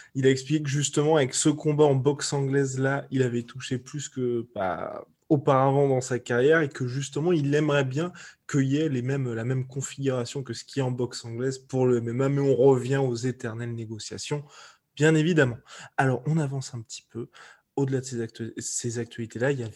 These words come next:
bien évidemment les questions. Chaque semaine, vous pouvez poser vos questions à Fernand Lopez. Ça se passe dans l'espace commentaire et il y répond avec plaisir et exhaustivité, bien évidemment. Alors, question de A T Maxence. Question pour le King.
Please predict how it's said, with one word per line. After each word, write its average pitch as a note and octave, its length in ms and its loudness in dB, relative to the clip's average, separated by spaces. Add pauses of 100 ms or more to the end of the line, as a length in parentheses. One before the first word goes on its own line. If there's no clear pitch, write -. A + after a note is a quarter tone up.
(120)
bien B2 160 -6
évidemment B2 360 -2
les D3+ 140 -2
questions. D3 500 -6
Chaque G3 280 -2
semaine, C#3+ 360 -4
vous C3+ 380 -4
pouvez C3 180 -4 (140)
poser A#2+ 240 -4
vos A#2 120 -8
questions A#2+ 340 -6
à C3+ 40 -2
Fernand C3+ 300 -4
Lopez. C#3+ 320 2
Ça C3+ 180 -4
se B2+ 60 -6
passe D3+ 180 0
dans D3+ 140 2
l'espace D3 380 2
commentaire D3 500 -2 (400)
et C#4 60 2
il C4 240 8
y G3 80 6
répond D3 400 0
avec F#3 340 4
plaisir G3 560 0
et A3 180 6
exhaustivité, D#3+ 920 -2
bien C#3 240 -4
évidemment. C#3+ 560 -6 (320)
Alors, C3 480 0
question A3+ 400 -2
de C3+ 380 -2
A G#3+ 60 6 (200)
T C#3+ 380 -8
Maxence. B2+ 680 -8
Question E3+ 320 -4
pour D#3+ 160 -2
le C3 80 0
King. G#3+ 400 -6